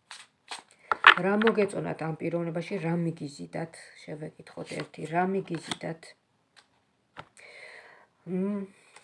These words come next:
აქ ჩანს კვერთხების მეფე. კვერთხების მეფე, თქვენ, არ ვაკონკრეტებ, ქალბატონი ხართ თუ მამაკაცი, ა, თქვენი ხორციელი, ა,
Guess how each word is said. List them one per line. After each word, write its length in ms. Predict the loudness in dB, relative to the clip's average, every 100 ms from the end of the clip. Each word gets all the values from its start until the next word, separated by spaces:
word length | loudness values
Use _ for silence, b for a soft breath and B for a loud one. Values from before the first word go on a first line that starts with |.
| B B B B
აქ 200 | 0 0
ჩანს 260 | 0 -2 -2
კვერთხების 540 | 2 2 2 0 0 0
მეფე. 400 | 0 0 0 -4 -6 -10 _ _ _ _ B B B B
კვერთხების 500 | 4 4 4 0 2
მეფე, 220 | 0 0 -4
თქვენ, 500 | -6 -2 4 4 4 0 -8 b b b
არ 140 | 2 4
ვაკონკრეტებ, 640 | 4 4 2 0 0 -2
ქალბატონი 560 | 4 4 6 2 0 0
ხართ 220 | -2 -4
თუ 140 | -6
მამაკაცი, 720 | -2 0 0 0 -4 -4 -4 -4 -4 B B B B
ა, 140 | 0 2 2
თქვენი 760 | -2 -6 0 8 8 8 6 6 4 -2 b _
ხორციელი, 1000 | 0 2 2 -2 4 4 6 4 6 6 4 -2 B B B
ა, 140 | 4